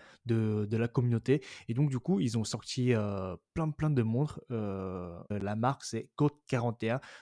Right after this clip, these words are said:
Du coup, on va vous mettre quelques images par-ci, par-là de, de la montre pour que vous puissiez voir, euh, euh, à quoi elle ressemble.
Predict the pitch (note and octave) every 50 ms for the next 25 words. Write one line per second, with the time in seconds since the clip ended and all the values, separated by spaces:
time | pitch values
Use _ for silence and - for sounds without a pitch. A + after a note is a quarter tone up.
0 | _ - B2 - - D3 D3 D3+ E3 E3 - C3+ A2+ A2+ G#2+ A2+ A#2+ A#2 B2+ C#3
1 | - - - - - _ _ _ _ _ _ _ _ - D3+ D3 C3+ - C#3+ B2+
2 | G#2+ G#2+ A2 A#2 A#2 B2 C3+ C3 - _ _ _ _ - - - - - C3 -
3 | A#2 G#2+ A2 A#2 B2 B2 A#2 A2 G#2+ G2+ G2+ G2 G2 F#2 F2+ F2+ F2+ F2+ F#2 G2
4 | - D#4 C4+ D3 B2 A2 A2+ A2 A2+ A#2+ D3 - - - - A2+ - - G2+ G#2+
5 | - _ - A#2+ - - - B2 A2 G#2+ A#2+ B2+ A#2+ - - G#2 F#2+ F#2 - _
6 | - - - - - - - - - - - - - _ _ _ - A#2+ A2+ A2
7 | A2 G#2+ G#2 G#2 - - B2 A#2+ A2+ - - D3 D#3 E3 - - _ _ _ _
8 | _ _ _ _ - D3+ D3 C#3+ C3+ D3 C3+ - C3 A2 G#2+ - -